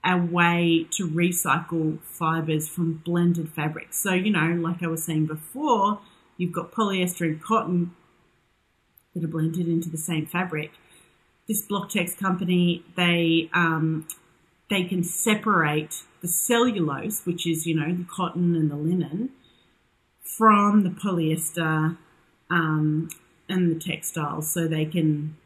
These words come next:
they can actually separate them and get started on, you know, taking them through their own sort of recycling process. Um, and then another company called Evernew, I don't know how to pronounce that, Evernew. Oh,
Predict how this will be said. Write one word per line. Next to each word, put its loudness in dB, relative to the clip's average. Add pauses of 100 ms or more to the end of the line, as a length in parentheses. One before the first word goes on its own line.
they -2
can -4
actually -4
separate -6
them -4
and -6
get -8
started -6
on, -8
you -6
know, -10 (800)
taking -2
them -6
through -4
their -6
own -6
sort -10
of -14
recycling -6
process. -4 (480)
Um, 4
and 8
then 6
another 4
company -2
called 0 (340)
Evernew, 4 (220)
I -8
don't -4
know -4
how -4
to -10
pronounce -4
that, -4 (420)
Evernew. -4 (220)
Oh, 0